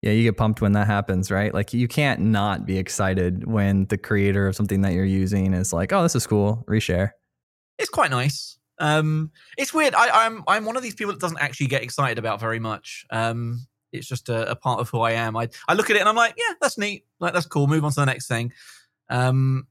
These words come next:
Speaker 2: but I think that's actually why I do so many projects and why I constantly, like, jump from thing to thing. I'm always trying to find, like, the next thing that will have a, a good effect, and then I just kind of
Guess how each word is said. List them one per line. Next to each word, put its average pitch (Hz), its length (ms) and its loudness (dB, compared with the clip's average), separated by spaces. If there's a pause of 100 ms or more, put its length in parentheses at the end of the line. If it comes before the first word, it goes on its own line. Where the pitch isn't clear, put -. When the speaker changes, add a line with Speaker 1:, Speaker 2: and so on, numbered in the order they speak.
(140)
Speaker 2:
but 185 120 0
I - 20 2
think 277 160 -2
that's 254 140 0
actually 165 240 0
why 139 240 4
I 135 80 4
do 135 160 0
so 127 200 2
many 123 160 -2
projects 135 540 -2
and 131 140 0
why 120 140 0
I 110 40 -2
constantly, 123 460 -4
like, 113 200 -4
jump 123 300 0
from 123 160 -6
thing 117 200 -4
to 117 100 -6
thing. 117 180 -4
I'm 127 60 0
always 139 180 2
trying 120 160 -2
to - 60 -8
find, 123 320 -2
like, 113 160 -6
the 117 80 -8
next - 420 -10 (420)
thing 139 360 2
that 139 160 0
will 117 140 -2
have 123 200 0
a, 120 160 0
a 113 120 -2
good 123 180 -4
effect, 113 460 -4
and 120 80 -4
then 117 100 -4
I 120 60 -2
just 120 180 -6
kind 120 120 -4
of 107 120 -6